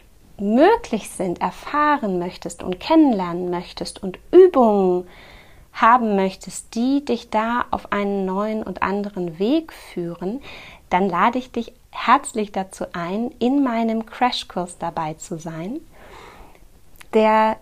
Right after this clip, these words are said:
ja, darum geht, wirklich das Nervensystem als den Schlüssel zu ungeahnter Beweglichkeit, Balance und Gelassenheit zu finden. Und das ist ein kleines und feines Format,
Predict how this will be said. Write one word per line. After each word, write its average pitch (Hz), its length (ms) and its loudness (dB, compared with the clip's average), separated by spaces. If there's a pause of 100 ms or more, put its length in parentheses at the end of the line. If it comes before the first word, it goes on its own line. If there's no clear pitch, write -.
(300)
ja, 226 280 0
darum 214 400 -2
geht, 277 420 0
wirklich 254 640 0 (140)
das 220 220 -2
Nervensystem 220 1200 -2 (100)
als 190 320 -6
den 196 220 -2
Schlüssel 262 640 -4
zu - 400 -8
ungeahnter 254 960 -2
Beweglichkeit, 214 1120 -6
Balance 190 560 -2
und 202 200 -8
Gelassenheit 185 720 -4
zu - 160 -6
finden. 165 640 -10 (720)
Und 202 480 2 (380)
das 190 160 -4
ist - 200 -4
ein 247 80 0
kleines 320 420 0
und 233 160 -4
feines 262 480 -4
Format, 233 760 -6